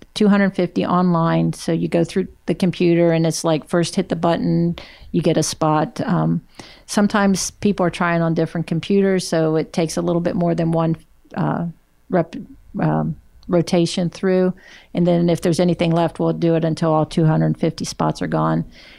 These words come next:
Then we have a fifty-five hard copy lottery that for two weeks after registration, which, uh, this coming year will be September ninth, uh, two thousand seventeen, for our two thousand eighteen race.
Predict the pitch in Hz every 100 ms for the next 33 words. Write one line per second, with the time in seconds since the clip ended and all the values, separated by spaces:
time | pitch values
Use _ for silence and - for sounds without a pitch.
0 | _ 190 190 190 180 180 180 175 165 160
1 | 160 - 190 - 175 - 180 175 170 -
2 | - 190 196 202 202 - - - 208 196
3 | 208 180 175 175 156 151 151 160 170 _
4 | _ - - 170 165 185 180 196 185 175
5 | - 170 170 180 170 165 - - 165 170
6 | - 175 170 - 165 160 - - - 165
7 | 170 - - 170 - 170 170 170 165 165
8 | 165 - - 170 170 170 165 160 165 -
9 | - _ _ _ _ _ _ _ _ _
10 | - 185 170 - 180 170 170 175 170 170
11 | 165 175 170 - 180 185 - 170 170 170
12 | 170 185 170 165 165 165